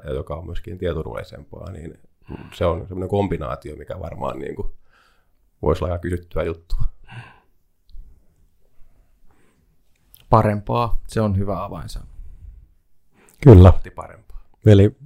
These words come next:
Speaker 3: niin kuin aikaisemmin puhuttiin siitä, että tota, miksei siinä varmaan pientä markkinarakoa voisi olla,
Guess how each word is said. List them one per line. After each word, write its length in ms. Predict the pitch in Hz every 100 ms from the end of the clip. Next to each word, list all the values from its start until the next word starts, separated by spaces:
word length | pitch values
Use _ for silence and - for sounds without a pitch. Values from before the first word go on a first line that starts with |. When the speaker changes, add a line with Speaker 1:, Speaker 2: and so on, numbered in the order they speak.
| -
Speaker 3:
niin 180 | 104 95
kuin 160 | 101
aikaisemmin 420 | 110 117 104 90
puhuttiin 480 | 85 87 90 - 90
siitä, 500 | 101 107 98 - 87
että 180 | 85 -
tota, 360 | - 87 - 127
miksei 340 | 151 - 101
siinä 200 | 95 101
varmaan 400 | 127 131 131 127
pientä 300 | 151 139 131
markkinarakoa 800 | 131 135 - 98 98 98 107 98
voisi 200 | 101 110
olla, 340 | 120 95 78